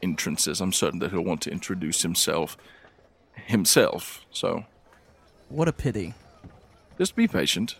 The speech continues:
Speaker 1: For now, I'll take you. There, there's plenty of food, a great bounty prepared for you all, so please follow me. And he leads you all up the steps,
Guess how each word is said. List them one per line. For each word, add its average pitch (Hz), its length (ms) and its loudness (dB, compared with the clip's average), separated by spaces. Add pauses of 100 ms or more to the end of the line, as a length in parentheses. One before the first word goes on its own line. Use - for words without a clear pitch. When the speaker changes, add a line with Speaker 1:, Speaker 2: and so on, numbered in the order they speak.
(160)
Speaker 1:
For - 100 0
now, 208 220 4
I'll 160 140 8
take 139 260 2
you. 107 200 2 (420)
There, 120 200 4 (200)
there's 120 220 0
plenty 131 540 2
of 101 100 2
food, 110 520 0
a 90 40 0
great 165 300 -4
bounty 175 500 0 (400)
prepared 101 360 4
for 95 100 -6
you 85 120 0
all, 60 140 0
so - 180 -2
please 85 300 -2
follow 85 260 -2
me. - 200 -8 (1040)
And 95 540 0
he 104 180 0
leads 117 340 2
you 110 160 4
all 101 320 6
up - 140 0
the 127 80 -4
steps, - 500 2